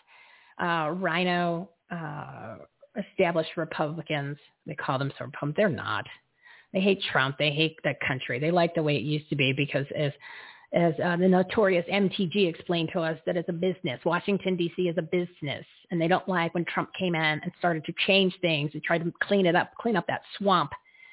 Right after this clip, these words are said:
because they like where they are, and they like control, and they like the system, so they can go in and make millions and millions of dollars in their little business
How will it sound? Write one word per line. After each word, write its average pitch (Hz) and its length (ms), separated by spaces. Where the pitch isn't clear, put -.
because 185 160
they 190 120
like 180 440
where 208 260
they 175 260
are, 170 520
and 160 460
they 180 120
like 170 320
control, 165 760
and 180 100
they 160 80
like 170 280
the 175 100
system, 165 460
so 196 60
they 165 120
can 160 180
go 170 180
in 160 320
and 175 160
make 165 260
millions 185 440
and 180 120
millions 180 460
of 135 140
dollars 165 560
in 190 140
their 170 140
little 175 220
business 165 640